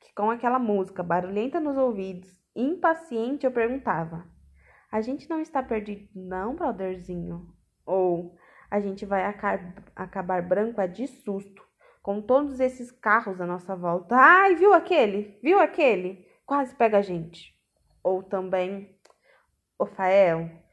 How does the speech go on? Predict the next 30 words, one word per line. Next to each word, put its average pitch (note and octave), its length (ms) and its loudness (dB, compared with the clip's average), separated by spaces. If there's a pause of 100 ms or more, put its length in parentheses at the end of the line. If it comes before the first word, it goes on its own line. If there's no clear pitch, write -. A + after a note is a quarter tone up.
(200)
vamos F4 220 -2
deixar C#4 320 -4
de F#3+ 80 -10
brincadeira F#3 720 -4
e - 20 -12
voltar F#3+ 360 -6
logo G3 280 0
pra - 220 -12
casa? F3 600 -6 (180)
Vamos. F3+ 640 -4 (560)
Está C#4+ 140 0
muito E4 280 -2
frio G4 280 0
aqui F#4+ 160 -10
dentro, G#3 460 -2
viu?" B3 420 -4 (800)
Querendo F#3+ 440 -6
ou E3 120 -6
não, F3 380 -4
continuei G#4 640 -2
naquela G4 300 2
aventurinha F4 640 0
pela A#3 260 -2
cidade. - 600 -8 (800)
Depois G3+ 420 -2
do E3 180 -8
ônibus, F3+ 600 -2 (120)
pegamos G#3 400 -4
o G#3 40 -4
metrô, G#3 480 -6